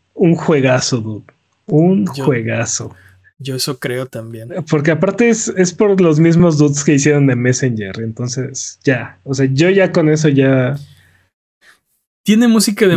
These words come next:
Speaker 1: Sí.
Speaker 2: de Yasunori Mitsuda, que es uno de mis compositores favoritos y creo que de todos ustedes también de,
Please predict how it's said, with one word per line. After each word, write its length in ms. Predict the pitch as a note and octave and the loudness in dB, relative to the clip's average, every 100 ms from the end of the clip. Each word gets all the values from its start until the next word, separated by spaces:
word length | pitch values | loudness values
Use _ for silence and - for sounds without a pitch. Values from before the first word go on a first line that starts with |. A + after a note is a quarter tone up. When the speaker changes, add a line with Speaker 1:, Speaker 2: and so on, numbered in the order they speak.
| E3+ | 0
Speaker 1:
Sí. 60 | |
Speaker 2:
de 180 | E3 D#3+ | -2 0
Yasunori 460 | D#3+ D#3+ D3+ D#3 F#3 | 0 0 0 2 2
Mitsuda, 580 | D#3+ - - D3+ D3 C3 | 0 -2 -4 -2 -4 -4
que 160 | - | -6
es 200 | D3 - | -4 -4
uno 200 | E3 D#3 | -4 -2
de 120 | E3 C3+ | -2 -4
mis 220 | B2 - | -6 -8
compositores 960 | D#3 C#3+ D3+ C#3 C#3 - D3 D3 D3+ - | -8 -8 -8 -8 -8 -4 -2 0 -4 -4
favoritos 520 | C3+ B2+ B2+ D#3 C3+ | -4 -4 -8 -10 -10
y 60 | |
creo 160 | C#3 E3 | -4 -4
que 100 | E3+ | -2
de 80 | C#3+ | -2
todos 240 | C#3+ D3 | -2 -4
ustedes 320 | C3+ - B2+ | -6 -8 -8
también 440 | - A#2 A#2+ A#2 A#2+ | -10 -12 -12 -12 -12
de, 360 | A2+ G#2+ A2+ | -14 -14 -16